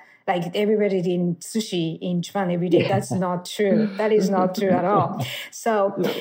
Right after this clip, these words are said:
Speaker 1: yeah, those are the idea of, I think, uh, listeners should know, um, you can drink tea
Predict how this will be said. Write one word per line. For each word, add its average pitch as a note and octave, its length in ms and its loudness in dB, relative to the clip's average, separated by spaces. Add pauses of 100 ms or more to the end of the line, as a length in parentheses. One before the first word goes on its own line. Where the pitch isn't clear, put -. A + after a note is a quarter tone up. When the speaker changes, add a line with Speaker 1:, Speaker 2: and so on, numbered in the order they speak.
Speaker 1:
yeah, C4+ 140 2
those F4+ 300 2
are G4+ 200 2
the E4 160 2
idea C4 560 2
of, F#3+ 100 0
I G3 100 0
think, A3 320 0
uh, F3 160 0
listeners F#3+ 340 -2
should E3+ 140 -4
know, G3 500 0
um, D#3+ 340 -4 (500)
you A#3+ 160 0
can C4+ 220 2
drink F#3+ 320 -2
tea F3 240 -4